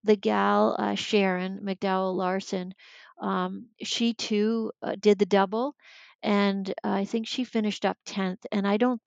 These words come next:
I think we were the only two that actually did the double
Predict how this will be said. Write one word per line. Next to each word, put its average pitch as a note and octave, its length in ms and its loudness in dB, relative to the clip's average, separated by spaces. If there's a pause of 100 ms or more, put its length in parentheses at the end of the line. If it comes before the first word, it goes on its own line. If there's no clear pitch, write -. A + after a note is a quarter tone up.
I G#3+ 100 6
think A#3 240 0
we G#3+ 100 0
were G3 140 2
the G3 200 -2
only G#3 420 0
two G3 560 -2 (400)
that G3 280 2
actually F#3+ 500 -2
did F3+ 300 2
the F3 80 -2
double D#3+ 460 -2